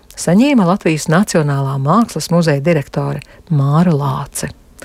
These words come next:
Lāce savu darbu muzejā uzsāka pirms piecdesmit gadiem kā gide. Pat laban viņa ir Latvijā nozīmīgākās vizuālās mākslas institūcijas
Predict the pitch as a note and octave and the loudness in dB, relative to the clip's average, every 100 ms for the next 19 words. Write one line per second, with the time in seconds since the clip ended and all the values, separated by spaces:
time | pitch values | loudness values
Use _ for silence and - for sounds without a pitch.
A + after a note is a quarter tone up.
0 | - - - - C#3+ G3 G3 - - D3 | -16 -14 -16 -4 2 4 2 0 -2 0
1 | C#3+ E3+ F#3+ C#3+ D3 F#3 F3 D3 C#3 C3+ | 2 2 2 0 0 2 2 2 0 -2
2 | G3 F#3+ - D3+ C#3+ - D3 C3+ - A3 | -2 -4 0 0 -2 -4 -4 -4 0 2
3 | G3 - D#3 - C#3+ - G#3+ A3+ F3 D3+ | 2 -2 -6 -6 -8 -2 0 2 2 0
4 | - E3+ E3 A3+ F#3+ G#3 F#3+ - _ _ | 2 2 4 2 2 -2 -14 -20 _ _
5 | - D#3+ E3 A3 B3+ D#3+ F3+ F#3+ D#3 F#3+ | -16 -8 0 2 2 2 2 4 2 0
6 | - - - - C3 G3 A3 D#3 E3 F3+ | -6 -20 -12 -10 -2 0 2 2 2 2
7 | D#3 D3 C#3 C#3 C#3 C#3 D#3 E3 C#3+ C3 | 0 0 -4 -4 -6 -4 -2 0 0 -2
8 | C#3 - C#3 C3+ - - D3+ F#3+ G#3+ - | -6 -6 -6 -6 -8 -4 -4 -2 -4 -4
9 | D#3+ - D#3 - | -4 -4 -4 -6